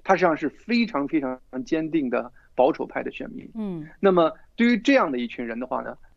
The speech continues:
Speaker 1: 整个我们知道了，就是他一直是，就是用古巴作为，就是怎么样子不让美国成为古巴，作为他们政治，就是一个主要的一个奋斗的一个目标。嗯，所以说呢，在我看来的话呢，嗯，这个事件只是加强了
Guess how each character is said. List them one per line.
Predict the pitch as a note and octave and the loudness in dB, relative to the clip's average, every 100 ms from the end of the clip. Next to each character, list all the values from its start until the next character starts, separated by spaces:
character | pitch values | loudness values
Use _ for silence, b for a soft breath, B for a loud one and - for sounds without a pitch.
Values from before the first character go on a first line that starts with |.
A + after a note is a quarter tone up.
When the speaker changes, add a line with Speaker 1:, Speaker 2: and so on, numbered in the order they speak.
| _ | _
Speaker 1:
整 | - C3 | 0 4
个 | C#3+ F#3 | 4 4
我 | C3+ | 4
们 | A#2 A#2 | 0 -2
知 | D3 | 2
道 | C#3 | 2
了， | A#2+ | 2
就 | - | -4
是 | A#2+ | -8
他 | - F#3+ | 0 2
一 | A#3+ A#3 | 4 2
直 | - C#3 | 0 -2
是， | - C3 - _ _ _ _ | 0 -2 -4 _ _ _ _
就 | C#3+ | -4
是 | C3 | 0
用 | D3+ D#3+ | 4 2
古 | - C3 A#2 | 2 0 2
巴 | C#3 E3+ E3+ | 6 6 4
作 | - - C#3 | 0 2 4
为， | B2 A#2+ | 4 0
就 | A#2+ | -2
是 | A#2 | -4
怎 | A2 C#3 | 0 4
么 | D#3+ | 6
样 | F3+ | 4
子 | C3 | 2
不 | D#3 | 2
让 | D#3+ C#3+ | 4 2
美 | B2 A#2+ A2+ | 0 -2 -2
国 | C3 | -4
成 | B2+ C3+ | -4 -4
为 | C#3 | -6
古 | - - | -8 -2
巴， | C3+ C3+ - _ | 0 0 -6 _
作 | - D3 | 0 2
为 | |
他 | C3+ D3 | 4 2
们 | C#3+ B2 | 0 0
政 | - C#3+ | -2 -2
治， | C#3 B2+ A#2 - - - - - | -2 -4 -4 -10 -20 -20 -20 -6
就 | C#3 | -4
是 | B2+ | -2
一 | B2 | 0
个 | C#3+ | 0
主 | C#3+ - A#2 B2+ | 0 -4 -6 2
要 | D#3 C3 | 2 4
的 | |
一 | A#2+ | 0
个 | A#2+ | -4
奋 | - B2 | -4 -4
斗 | A#2+ A#2+ | -2 -4
的 | |
一 | B2 | -6
个 | |
目 | A#2+ - | -10 -6
标。 | B2+ - - b b b - | -6 -6 -10 b b b -2
嗯， | C#3 C3+ | 2 4
所 | A3+ | 4
以 | A3 | 4
说 | |
呢， | A3 | 4
在 | F#3+ A#3+ | 4 4
我 | F#3 B2 | 4 0
看 | - | 0
来 | C3+ | -2
的 | B2+ | -2
话 | B2 A#2+ | -4 -6
呢， | A#2 - - - _ | -8 -16 -20 -20 _
嗯， | C3+ B2+ B2 B2 | -8 -6 -8 -2
这 | B3+ | 2
个 | F#3 | 2
事 | - F3 | 2 2
件 | D#3+ | 0
只 | C3 A#2+ | -2 -4
是 | C3 | 0
加 | - F3 F#3 | 2 2 2
强 | - A2+ | -2 -6
了 | B2+ B2+ | -4 -4